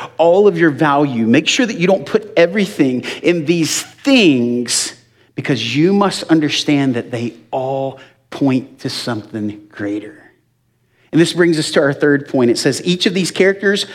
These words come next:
pointed to the way that we are to live and to the one in whom we are to place our trust." Every one of them point to Jesus. We've heard this at Mars before.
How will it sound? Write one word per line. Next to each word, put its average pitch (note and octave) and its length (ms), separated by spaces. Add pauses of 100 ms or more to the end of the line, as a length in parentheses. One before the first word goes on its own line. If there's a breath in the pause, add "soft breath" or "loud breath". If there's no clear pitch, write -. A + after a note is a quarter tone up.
(220 loud breath)
pointed A3 460
to F#3+ 140
the C3+ 120
way D3 420
that C3+ 160
we C#3 220
are D3 220
to C3+ 160
live B2+ 840 (1300)
and A#2 160
to - 140
the B2 100
one A#2 800 (760)
in A2+ 120
whom A#2 300
we A2 180
are G#2 100
to G2+ 60
place - 640 (180)
our G#2+ 280
trust." - 600 (1300)
Every B2 160
one A#2 140
of G#2 60
them F#2+ 140
point G2+ 240
to G#2 80
Jesus. - 640 (1900)
We've E3+ 260
heard D3+ 300
this D3+ 200
at C#3+ 80
Mars C3+ 360
before. C3+ 640